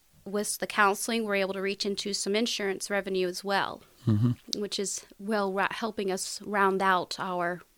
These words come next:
Speaker 1: revenue streams.
Speaker 2: I got you. All right. Now, I want my, my listeners to hear some of the stories, some of the children that you minister to, because it, it, it grips my heart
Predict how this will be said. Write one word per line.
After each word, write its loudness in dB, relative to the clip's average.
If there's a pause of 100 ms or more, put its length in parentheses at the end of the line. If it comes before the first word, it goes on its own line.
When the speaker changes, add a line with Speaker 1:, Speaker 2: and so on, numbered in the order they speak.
Speaker 1:
revenue 2
streams. -10
Speaker 2:
I 0
got 0
you. -12
All 12
right. 12
Now, 12
I 8
want 12
my, 10
my 10
listeners 10
to 2
hear 10
some 10
of 6
the 6
stories, 6
some 10
of 8
the 6
children 8
that 4
you 4
minister 4
to, 2
because 2
it, 8
it, 8
it 8
grips 10
my 10
heart 6